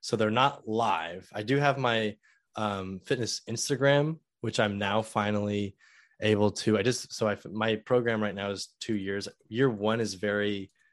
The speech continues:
uh, like, physiology intensive and hands-on. Year two is a lot more independent projects. So I'm actually able to incorporate my business into my credits.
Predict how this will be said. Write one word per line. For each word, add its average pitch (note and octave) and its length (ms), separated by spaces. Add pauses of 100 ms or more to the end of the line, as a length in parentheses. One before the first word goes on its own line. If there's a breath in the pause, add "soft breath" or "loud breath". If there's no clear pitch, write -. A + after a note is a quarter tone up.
(340)
uh, F2+ 380
like, F#2 200
physiology G2 800
intensive F#2+ 640
and F2+ 320
hands-on. F#2+ 580
Year A#2+ 220
two D#3+ 260
is A#2 120
a G#2+ 40
lot G2+ 240
more G#2+ 160
independent G2+ 540
projects. G2+ 600 (260 loud breath)
So - 120
I'm A#2 80
actually A#2 300
able G2+ 240
to - 160
incorporate G2 580
my F#2 140
business F#2 580
into A2 300
my F#2 140
credits. G#2 580